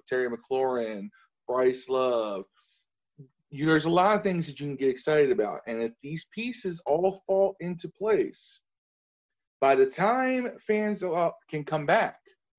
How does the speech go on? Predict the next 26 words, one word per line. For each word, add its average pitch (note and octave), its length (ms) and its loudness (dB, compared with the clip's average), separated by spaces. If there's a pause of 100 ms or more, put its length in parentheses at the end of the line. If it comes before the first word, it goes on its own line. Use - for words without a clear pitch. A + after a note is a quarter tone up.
(580)
you're D#3+ 140 -2
gonna G#3+ 180 2
have F#3+ 220 4
fans F#3 360 -4
that D#3+ 60 4
are, C#3+ 220 2
A, F#3+ 280 6
hungry F#3+ 380 -2
for C#3 140 -6
football. A2+ 580 0
They C#3 120 2
want D#3+ 260 2
to D3+ 100 0
attend C3+ 320 -4
games G#2+ 340 -8
again - 380 -20 (380)
because A#2+ 300 2
they A#2+ 80 4
were A2 120 0
locked B2+ 380 0
out A2 160 2
of G#2 80 -2
doing G2 280 -8
that. G2 220 -16 (420)
And C#3 260 -4
B, F#3 420 -4